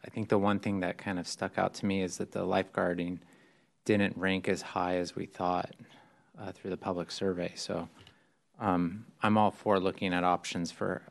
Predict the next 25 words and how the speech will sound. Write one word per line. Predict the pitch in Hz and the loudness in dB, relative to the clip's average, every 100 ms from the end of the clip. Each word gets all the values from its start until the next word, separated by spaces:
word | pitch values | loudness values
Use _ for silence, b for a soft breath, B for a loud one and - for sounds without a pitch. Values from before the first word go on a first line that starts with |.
| - | -14
how | - 98 | 0 2
to | 87 | 2
fund | - 95 92 | 2 2 2
it. | 90 | 0
And | 90 | 0
it | 95 - | -2 2
seems | 127 117 | 4 6
like | 104 - | 4 2
it's | 95 | -4
something | 104 95 90 | -6 -4 -2
manageable | 90 92 95 85 92 | 2 2 2 -2 -4
that | 87 - | -6 -6
could | - 95 | -4 -2
be | 92 | -2
funded | - 92 85 82 - b b b b b - | -4 -4 -4 -6 -14 b b b b b 2
down | 95 92 | 4 4
the | 85 | 4
road | 90 87 87 - - - | 4 4 2 -2 -12 -6
incrementally, | 107 - 90 87 87 87 87 | -4 -2 0 2 0 -2 -2
like | 87 - | -4 -6
you | 95 | -6
explained, | - - - 90 90 | -6 -10 -8 -6 -4
Lynn. | 87 87 | -4 -6
So | - 101 - | -6 -8 -4
I, | 107 | -4